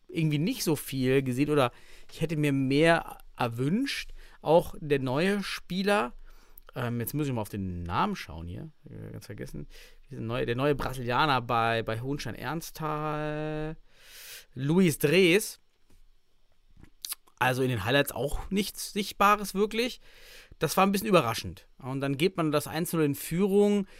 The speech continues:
durch so einen Standard in den Sechser rein und die H S V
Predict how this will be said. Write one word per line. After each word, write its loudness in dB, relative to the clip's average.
durch 2
so 2
einen -2
Standard 2
in -4
den -2
Sechser 0
rein 2
und -2
die -2
H -4
S -8
V 2